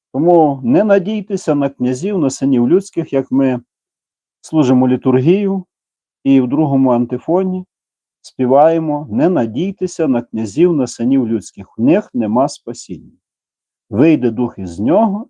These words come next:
і гинуть всі задуми його. Блажен муж, що покладає надію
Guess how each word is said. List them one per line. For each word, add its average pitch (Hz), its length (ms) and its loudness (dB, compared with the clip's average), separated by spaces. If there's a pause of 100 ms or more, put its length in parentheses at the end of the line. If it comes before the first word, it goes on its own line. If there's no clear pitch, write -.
(100)
і 107 100 -6
гинуть 175 480 -2
всі - 240 -8
задуми 120 680 0
його. 73 320 -10 (600)
Блажен 110 500 2
муж, 147 600 -2 (220)
що - 260 -10
покладає 110 920 -2 (180)
надію 135 680 -6